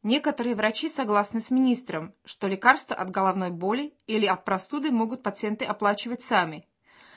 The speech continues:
Но врачи требуют, чтобы министр заявил об этом открыто и не уверял людей в том, что они имеют право на оплату этих лекарств. Тему обсуждает журнал "Тиден". Затем, как кондитерские магазины с одеждой или обувью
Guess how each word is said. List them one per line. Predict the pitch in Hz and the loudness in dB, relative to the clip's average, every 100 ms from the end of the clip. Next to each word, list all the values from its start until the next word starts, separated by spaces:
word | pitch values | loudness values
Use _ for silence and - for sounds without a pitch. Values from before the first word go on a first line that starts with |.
| - - | -16 0
Но | 247 | 2
врачи | 302 381 359 | 4 2 0
требуют, | 339 285 233 196 170 - _ | 0 2 2 2 -2 -4 _
чтобы | - - 202 | -8 -2 0
министр | 214 214 233 233 202 | 2 4 2 0 -2
заявил | 196 190 202 302 | 2 2 2 0
об | - 196 | 2 2
этом | 214 262 | 2 2
открыто | 262 262 262 240 - 165 - _ _ _ | 2 0 -4 -4 -4 -8 -10 _ _ _
и | 226 | 2
не | 226 | 4
уверял | 226 202 202 190 | 4 2 2 2
людей | 185 185 180 170 | 0 -2 -4 -4
в | - | -2
том, | 214 277 339 _ | 0 0 -2 _
что | - - | -6 0
они | 196 202 208 | 2 2 2
имеют | 208 190 - | 0 -2 2
право | 247 320 320 | 6 8 8
на | 185 | 2
оплату | 196 196 220 240 | 4 4 2 0
этих | 196 196 190 | -6 -8 -8
лекарств. | 226 208 147 - - _ _ _ _ _ _ - | -6 -2 -4 -6 -18 _ _ _ _ _ _ -4
Тему | 302 370 - | 0 0 0
обсуждает | 196 - 208 185 196 233 - | -4 -4 -6 0 0 -2 -8
журнал | 196 170 175 170 - | -8 -6 -4 -4 -4
"Тиден". | 190 156 147 147 - _ _ _ _ _ _ _ _ _ _ _ _ _ _ - | -6 -4 -6 -8 -16 _ _ _ _ _ _ _ _ _ _ _ _ _ _ -4
Затем, | 233 320 440 427 | 2 2 2 0
как | 370 359 | 0 0
кондитерские | 285 247 247 254 - - 214 | 2 2 0 -4 -4 -2 4
магазины | 214 208 214 214 208 | 4 4 2 2 -2
с | 202 | -2
одеждой | 214 202 208 185 196 | -2 0 -2 -2 -2
или | - 214 - | -2 -4 -2
обувью | 330 339 339 359 359 | -2 0 2 2 -2